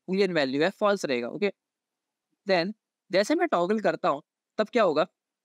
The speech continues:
If अगर वो टॉगल्ड नहीं रहेगा, if not of is toggled, अ, is toggle, अगर वो not,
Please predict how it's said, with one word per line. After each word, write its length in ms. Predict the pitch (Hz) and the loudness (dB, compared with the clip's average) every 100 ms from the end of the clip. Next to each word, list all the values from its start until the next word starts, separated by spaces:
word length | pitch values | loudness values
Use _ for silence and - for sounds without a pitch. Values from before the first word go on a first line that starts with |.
| _ _ _ _ _ _ _ _ _ _ _ - | _ _ _ _ _ _ _ _ _ _ _ -2
If 220 | 262 403 - _ _ _ | -2 -2 -10 _ _ _
अगर 200 | 165 190 | 0 0
वो 100 | 214 | 0
टॉगल्ड 440 | 220 156 160 202 | 0 0 2 2
नहीं 280 | 180 170 185 | 2 0 0
रहेगा, 300 | 190 139 123 - _ _ _ _ _ _ 185 | 0 0 -2 -8 _ _ _ _ _ _ -4
if 140 | 185 | 0
not 200 | 180 180 | 0 2
of 220 | 208 226 - _ _ _ _ | 2 0 -2 _ _ _ _
is 180 | 190 180 | -2 0
toggled, 460 | - 156 151 127 123 _ _ _ - | 2 2 2 -2 -4 _ _ _ -6
अ, 260 | 139 131 131 | -4 -2 -2
is 200 | 180 - | -2 0
toggle, 280 | 123 120 | -2 0
अगर 280 | 147 190 220 | 0 0 0
वो 160 | 185 | -2
not, 100 | 156 | -4